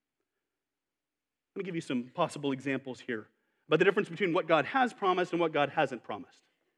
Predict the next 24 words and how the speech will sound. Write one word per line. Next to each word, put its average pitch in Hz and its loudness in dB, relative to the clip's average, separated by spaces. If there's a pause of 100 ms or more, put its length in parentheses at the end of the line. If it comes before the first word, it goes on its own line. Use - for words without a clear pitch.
(680)
For 165 0
those 185 2
of 185 -8
you 196 4
that 160 8
are 139 6
kids 165 6
or 147 4
in 131 2
school, 139 -6 (960)
God 185 8
hasn't 233 0
promised 170 0 (440)
that 165 2
you 202 -2
will 202 8
be 214 4
the 180 2
most 165 4 (140)
popular 190 2
kid 196 4
in 190 4
your 165 4
school. 156 0